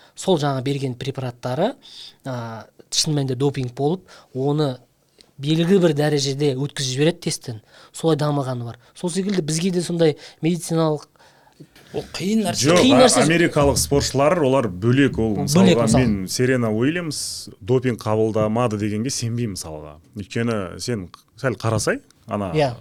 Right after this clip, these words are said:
Speaker 3: ана адамды жеңу мүмкін болмады ғой сол өзінің дәуірінде мысалға. Ә, біз енді қазір, ә, допинг жайлы, жаңа медицина дамымаған жайлы айтып жатырмық. Сол медицина дамымағаннан кейін мысалға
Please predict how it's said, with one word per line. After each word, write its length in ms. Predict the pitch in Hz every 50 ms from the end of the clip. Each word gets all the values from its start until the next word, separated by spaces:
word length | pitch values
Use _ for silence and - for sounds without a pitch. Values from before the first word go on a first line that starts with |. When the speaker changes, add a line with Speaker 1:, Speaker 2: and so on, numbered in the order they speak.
| - -
Speaker 3:
ана 240 | 95 107 110 107 107
адамды 320 | 104 110 104 104 107 107 104 95 92 90
жеңу 260 | 90 110 117 117 107
мүмкін 380 | 98 107 110 107 98 113 117
болмады 300 | 113 117 139 190 226 214 151
ғой 60 | 110
сол 160 | - - 104 104
өзінің 320 | 113 117 98 101 92 92
дәуірінде 460 | 104 110 113 117 104 101 92 87 80 78
мысалға. 420 | 85 - 87 78 80 78 78 78 - _ - - - - - - - - - _
Ә, 140 | - 104 101
біз 200 | 90 92 113 131
енді 160 | 180 175 147
қазір, 220 | - 143 135 123 107
ә, 540 | 107 101 98 98 98 98 95 92 92 92 90
допинг 500 | 98 123 131 - 131 120 107 95 - -
жайлы, 480 | 107 104 101 95 107 107 107 104 107
жаңа 240 | 101 98 98 92 87
медицина 480 | 92 110 117 120 120 - - 117 110 95
дамымаған 500 | 110 110 110 110 107 110 104 113 117 113
жайлы 300 | 113 110 107 107 104 101
айтып 100 | 92 95
жатырмық. 280 | 98 90 87 87 - -
Сол 140 | - 131
медицина 400 | 113 110 120 123 120 - - 117 101
дамымағаннан 640 | 107 113 123 127 131 123 123 120 120 120 117 113 107
кейін 380 | 110 117 117 117 117 107 98 98 98
мысалға 600 | - 107 104 101 98 92 95 95 92 82 80